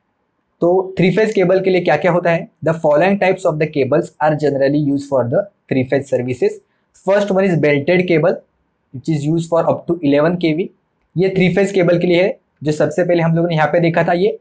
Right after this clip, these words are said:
generalize है। तो three phase के लिए क्या क्या होता है? Belted cables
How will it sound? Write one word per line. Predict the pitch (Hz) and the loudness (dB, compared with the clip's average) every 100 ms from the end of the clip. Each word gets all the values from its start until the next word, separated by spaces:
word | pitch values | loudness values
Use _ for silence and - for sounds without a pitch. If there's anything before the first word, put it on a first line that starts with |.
| _ | _
generalize | 131 151 151 160 156 151 | -2 0 2 2 2 0
है। | 143 - - _ _ | -4 -8 -16 _ _
तो | 147 | -2
three | 160 165 | 0 0
phase | 185 185 | 0 0
के | 185 | 0
लिए | 180 | 2
क्या | 175 | 0
क्या | 165 175 | 2 0
होता | 165 185 | 0 -4
है? | 285 | -4
Belted | 135 135 139 143 165 | -4 0 0 2 0
cables | 165 156 | 2 0